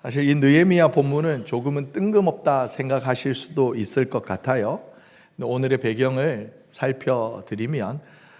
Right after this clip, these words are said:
어, 하나님의 백성인 이스라엘이 하나님 앞에 올바르게 순종하지 못하여서 하나님께서 오래 참으시던 차에 그 백성을 바벨론 포로 생활로 가게 하시고,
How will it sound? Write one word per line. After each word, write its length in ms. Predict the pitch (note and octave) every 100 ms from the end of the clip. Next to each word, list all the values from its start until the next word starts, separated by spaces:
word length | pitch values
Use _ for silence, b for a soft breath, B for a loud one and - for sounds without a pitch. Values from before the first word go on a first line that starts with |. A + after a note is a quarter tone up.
| B B _
어, 380 | F#2+ F#2 F#2+ A#2+
하나님의 540 | - E3+ E3+ F3 D#3+
백성인 480 | C#3+ B2 - C#3 C3+
이스라엘이 880 | A#2 G#2+ D3+ C3+ G#2 G#2 C3 G2 G2 -
하나님 420 | - B2 B2+ C#3
앞에 540 | A#2 - A#2 C3+ A2 B B B
올바르게 800 | - B2+ B2+ D3+ D3 C#3 C#3 C3+
순종하지 760 | C3+ - C3 B2+ C#3+ C#3+ C3 C#3
못하여서 920 | G#2+ G2 G2+ D3 C#3 F#2+ F2+ - F2 _
하나님께서 500 | - G#2 G2+ G2+ G#2
오래 200 | F#2+ G2+
참으시던 640 | G#2 C#3 B2+ B2+ B2+ B2 B2
차에 440 | - F3+ D3+ F3+ - B B B B
그 280 | _ C3 C3
백성을 580 | C3 A2+ - A#2 D3+ D#3 B B _
바벨론 640 | G#2+ G#2 B2+ D3 D3+ D#3 -
포로 420 | - C#3+ D3 D3+
생활로 720 | C#3+ B2 G#2 F#2+ F#2+ C3+ A3 - _
가게 340 | - F2 G#2 G#2+
하시고, 640 | F#2+ C#3+ - - -